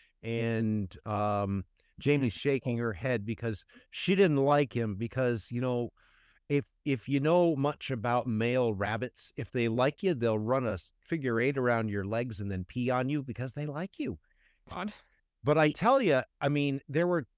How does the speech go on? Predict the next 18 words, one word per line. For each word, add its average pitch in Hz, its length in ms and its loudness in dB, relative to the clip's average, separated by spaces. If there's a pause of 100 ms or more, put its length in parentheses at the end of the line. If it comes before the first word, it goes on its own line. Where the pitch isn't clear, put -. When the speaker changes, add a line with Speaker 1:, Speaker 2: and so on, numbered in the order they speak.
Speaker 1:
there 175 140 -4
were 165 280 -2
times 208 640 -2
that 131 220 -8
that 165 200 -6
rabbit 143 440 -2
was 139 240 -4
the 160 180 -4
only 220 420 2
person 202 560 0
in 175 180 -4
the 165 80 -2
household 135 720 0
who 139 120 -4
was 135 220 -2
listening 160 460 -2
to 170 180 -4
me 156 220 -2